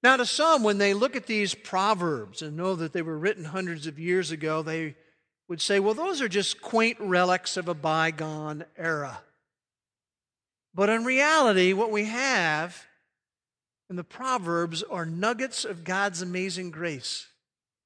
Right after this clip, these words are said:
to us. And as these are compiled by Solomon, he says in, in verse two, "I compiled these so that people like us would know wisdom and instruction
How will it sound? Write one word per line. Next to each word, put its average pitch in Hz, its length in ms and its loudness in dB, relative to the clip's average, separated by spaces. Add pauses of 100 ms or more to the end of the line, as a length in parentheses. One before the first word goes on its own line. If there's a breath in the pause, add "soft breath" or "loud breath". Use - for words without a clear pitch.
(140)
to 151 160 -8
us. - 400 -12 (2250)
And 214 140 4
as 294 160 2
these 277 180 0
are 254 140 2
compiled 226 600 2
by 196 140 4
Solomon, 208 680 4 (1400)
he 196 60 -4
says 226 280 6
in, 196 200 -4
in 190 180 -6
verse 220 280 2
two, 247 300 4
"I 202 120 6
compiled 277 580 0
these 196 400 2
so 226 160 0
that 196 200 -2 (480)
people 277 220 0
like 208 240 2
us 208 540 2 (480 loud breath)
would 196 140 0
know 240 220 4
wisdom 247 460 2
and 226 120 2
instruction 220 680 -2